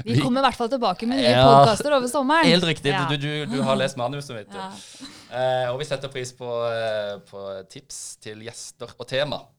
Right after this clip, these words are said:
Speaker 2: Eh, sist gang så hadde vi jo Jørgen Hjelmeset som diskuterte så bra om, om lettbrus. Og, eh, Elin her,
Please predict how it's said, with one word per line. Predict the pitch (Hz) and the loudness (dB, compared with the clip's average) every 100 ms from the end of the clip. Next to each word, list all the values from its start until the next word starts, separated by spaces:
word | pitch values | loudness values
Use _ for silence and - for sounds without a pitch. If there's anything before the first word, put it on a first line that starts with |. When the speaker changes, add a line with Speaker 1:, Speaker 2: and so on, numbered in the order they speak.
| _ | _
Speaker 2:
Eh, | 110 113 | -18 -16
sist | - 117 - | -16 -14 -14
gang | 107 | -12
så | 110 113 | -12 -12
hadde | 92 87 | -12 -14
vi | 98 | -16
jo | 104 104 | -14 -14
Jørgen | 101 92 98 | -12 -14 -14
Hjelmeset | 92 85 92 117 - | -16 -16 -16 -16 -16
som | - 101 98 | -20 -20 -20
diskuterte | - - 87 82 _ | -20 -20 -20 -20 _
så | - 95 92 | -20 -20 -20
bra | 85 82 95 | -18 -16 -16
om, | 98 98 | -18 -20
om | 101 113 | -20 -20
lettbrus. | 120 - _ - - - | -20 -20 _ -20 -20 -16
Og, | 104 101 95 _ _ _ _ _ - | -14 -14 -16 _ _ _ _ _ -16
eh, | 107 104 104 104 101 101 110 | -10 -6 -6 -8 -10 -10 -10
Elin | 110 120 | -10 -10
her, | 117 113 143 | -8 -8 -8